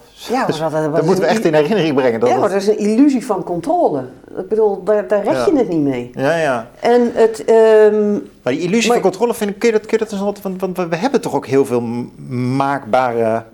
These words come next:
Speaker 2: relaties en maakbaar en controleerbaar werk. Dus dat, het is toch geen, we hebben dat toch ook? Ik bedoel, die mensen die
Speaker 1: Er zijn taken waar je, eh,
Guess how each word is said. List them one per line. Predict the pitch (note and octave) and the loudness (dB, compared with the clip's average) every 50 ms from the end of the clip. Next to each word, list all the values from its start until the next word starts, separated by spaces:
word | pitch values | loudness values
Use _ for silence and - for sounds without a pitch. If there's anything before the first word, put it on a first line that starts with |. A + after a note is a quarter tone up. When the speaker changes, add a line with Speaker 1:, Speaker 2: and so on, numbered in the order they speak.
| - - - - | -20 -20 -16 -14
Speaker 2:
relaties | - G2+ A#2 B2 A#2+ G#2+ G#2+ A2 - - F#3+ G3+ G#3+ - - - - | -6 -4 -4 -2 -2 -4 -4 -6 -6 -6 -6 -6 -6 -8 -10 -12 -10
en | - B2+ B2+ A#2+ A#2+ | -8 -6 -6 -2 -2
maakbaar | B2 B2 A#2+ A#2 A2 A#2+ A#2 A2+ A#2 A#2 - | -2 -2 -2 -4 -2 -2 -2 -2 -2 -4 -6
en | A#2 A#2 A2 | -8 -12 -10
controleerbaar | - - B2 A2+ - A2+ A2 G#2+ A2 G2 G#2+ G2+ | -6 -6 -6 -4 -4 0 0 2 2 2 0 -2
werk. | G2+ A2 G#2+ C#3+ - - | -2 -4 -4 -4 -8 -8
Dus | - C#3 - | -10 -8 -8
dat, | - B2+ - | -8 -10 -10
het | C3 A#2+ - - - D3+ | -14 -16 -16 -14 -12 -12
is | - - | -10 -8
toch | D#3+ - | -8 -6
geen, | - D#3 D3 C#3+ D3+ D3 C#3+ | -4 -4 -4 -4 -4 -4 -2
we | C#3+ | -2
hebben | D3 E3+ F#3 F#3+ D3 | -2 0 -2 0 -2
dat | C3 A#2+ - | -2 -2 -2
toch | A#2 - G#2+ | -6 -2 0
ook? | A2 D3 F#3 - | 0 0 -2 -4
Ik | - | -8
bedoel, | D#3 D3+ D3 C#3 | -6 -6 -4 -4
die | C#3+ C#3 | -4 -4
mensen | D3 D3 D3+ D3+ - - - | -4 -4 -6 -6 -10 -10 -8
die | C#3+ C3 C3+ C3+ C#3 - - _ _ _ _ _ _ _ - - _ _ _ _ _ _ _ _ _ _ _ _ _ _ _ _ | -8 -8 -8 -8 -10 -16 -20 _ _ _ _ _ _ _ -20 -20 _ _ _ _ _ _ _ _ _ _ _ _ _ _ _ _
Speaker 1:
Er | - F#3+ F3+ D3+ | -6 -4 -4 -4
zijn | C#3 C#3+ C#3 D3+ C#3+ | -4 -6 -6 -8 -8
taken | - C#3 C#3 C#3+ C#3 - E3+ D3 | -8 -8 -8 -8 -8 -8 -8 -6
waar | C#3+ D#3 D3 D3+ D3+ | -4 -4 -2 -2 -2
je, | C#3+ C#3+ D#3 D3+ D3+ C#3+ D3+ - | 2 2 2 2 2 0 0 -2
eh, | - C#3+ | -2 -2